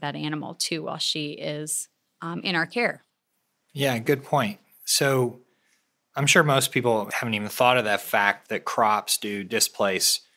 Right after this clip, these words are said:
Speaker 2: natural habitat, right?
Speaker 1: Mm-hmm.
Speaker 2: And, um,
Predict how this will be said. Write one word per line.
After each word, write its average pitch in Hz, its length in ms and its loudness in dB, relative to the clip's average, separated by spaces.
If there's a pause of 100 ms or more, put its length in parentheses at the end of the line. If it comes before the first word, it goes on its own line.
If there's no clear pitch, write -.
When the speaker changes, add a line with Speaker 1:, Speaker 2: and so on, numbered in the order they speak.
(380)
Speaker 2:
natural 104 380 0
habitat, 98 760 -4
right? 95 400 -4
Speaker 1:
Mm-hmm. 185 220 -2
Speaker 2:
And, 92 320 0
um, 95 340 -2